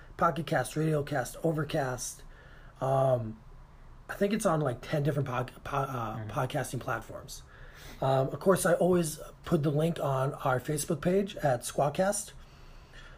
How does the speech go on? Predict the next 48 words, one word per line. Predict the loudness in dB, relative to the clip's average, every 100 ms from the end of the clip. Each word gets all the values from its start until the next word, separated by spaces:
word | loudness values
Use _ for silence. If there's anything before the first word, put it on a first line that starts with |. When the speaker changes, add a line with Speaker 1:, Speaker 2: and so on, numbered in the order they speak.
| -10 2
Speaker 1:
Um, | 6 6 6 2 -8 -4
uh, | 2 4
the | 4 2
link | 4 4 4
is | 2
always | 4 2 4
on | 2
the | 2
Minnesota | 2 2 0 -2
Comic | 0 -2 -2
Squad. | -4 2 4 4 2 -4 -14 -20 -20 -4
Um, | 2 4 4 2
now, | 4 6
when | 6
it | 4
comes | 4 4
to | 6
the |
Minnesota | 6 6 6 2
Comic | 4 2 2
Squad, | 0 0
it | 2
can | 4
be | 8
a | 8
little | 8 6
difficult | 6 2 2 2
to |
find. | 2 2 2 0 -14 -16 -18 -18 -18 -16 0
Uh, | 4 6 4 0 -6
we | 2 4
have | 4
an | 2 0
open | 2 2
page, | 2 0 -2 -6 -14 -8
which | -4 0
I | 2 2 0 -10 -8
started | -6 4 4 6 4
originally, | 2 0 0 0 0 -2 -8 -20 -20 -20 -20 -20 -4
and | 0
I | 0
chose | 0 0 0 2 0 -4
to | -2 0
switch | 0 0 0 0
it | -2
to | -2 -2
a |
group, | -2 -2 -2 -2 -6